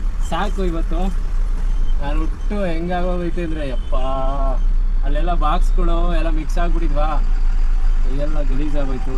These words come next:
ಡಿವೈಡ್ ಮಾಡಿ, ನಾನೇ ಡಿವೈಡ್ ಮಾಡಿದೆ. ಸ್ನೇಹಿತರೆ, ಇದಾಗಿತ್ತು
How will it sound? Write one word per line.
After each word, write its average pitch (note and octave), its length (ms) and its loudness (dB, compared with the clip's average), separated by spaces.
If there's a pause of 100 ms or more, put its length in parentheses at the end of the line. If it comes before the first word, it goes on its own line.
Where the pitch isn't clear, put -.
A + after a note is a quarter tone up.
ಡಿವೈಡ್ C3+ 300 -2
ಮಾಡಿ, C3 340 -4
ನಾನೇ C#3 280 -4
ಡಿವೈಡ್ C3 280 -2
ಮಾಡಿದೆ. B2 320 2 (2500)
ಸ್ನೇಹಿತರೆ, G#3 400 -2
ಇದಾಗಿತ್ತು G#3 640 -2